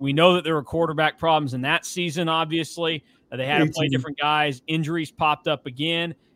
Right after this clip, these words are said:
Speaker 1: And then you think about Kleiman, twenty twenty,
Speaker 2: Twenty.
Speaker 1: that season, failure.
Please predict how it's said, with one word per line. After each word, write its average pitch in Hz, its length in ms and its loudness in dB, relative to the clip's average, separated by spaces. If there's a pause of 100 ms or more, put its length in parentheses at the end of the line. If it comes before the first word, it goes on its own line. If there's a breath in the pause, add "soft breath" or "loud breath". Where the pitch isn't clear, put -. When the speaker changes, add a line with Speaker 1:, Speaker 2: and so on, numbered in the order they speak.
Speaker 1:
And 190 120 0
then 220 100 0
you 214 100 -2
think 208 160 -2
about 185 280 4
Kleiman, 170 420 -2
twenty 175 320 -2
twenty, 165 420 -6
Speaker 2:
Twenty. 135 180 -8
Speaker 1:
that 156 220 0
season, 170 460 -6 (120)
failure. 165 520 -2